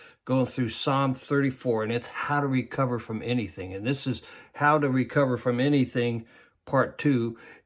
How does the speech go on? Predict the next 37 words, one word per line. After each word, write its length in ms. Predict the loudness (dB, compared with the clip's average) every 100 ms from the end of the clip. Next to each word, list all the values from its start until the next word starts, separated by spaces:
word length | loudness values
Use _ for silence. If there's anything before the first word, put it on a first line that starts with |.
| -6
written 320 | 0 0 2
by 200 | 4 4
David, 380 | 6 6 6 4
who 200 | 6 6
overcome, 540 | 6 4 0 -2 -2 -4 -10 -8 0
who 180 | 2
overcame 680 | 2 0 -6 -8 -4 -4 -6 _ 0
anything 440 | 2 2 2 2
you 160 | 4 2
can 180 | -2 -4
think 280 | -2 -2
of, 200 | -4 -6
and 140 | -6 -4
he 100 | -2
can 140 | -4
teach 320 | -4 -4 0
us 220 | 2 2 -2 -18 -20 -2
how 160 | 0
to 100 | 2
overcome 520 | 2 0 0 -2 -4 -2
anything 560 | -4 -4 -6 -6 -6
with 300 | 2 2 2
God's 360 | 0 0 -2 -2
help, 360 | 2 2 2
and 120 | -2 0
that's 220 | 0 -2
what 180 | -4 -2
this 220 | -4 -4
is 60 |
about. 460 | -4 0 2 2 -2 -12 -20 -20 -20 -4
And 260 | 0 2
this 220 | 4 4 4
is 160 | 0
for 580 | 0 4 8 10 8 4 _ _ -14 -14 _
Tuesday, 840 | -2 2 4 2 0 0 0 -4 -8 -12 _ _
November 380 | -8 -2 0 0
sixteenth, 800 | 0 -2 -2 -4 -2 0 -2 -6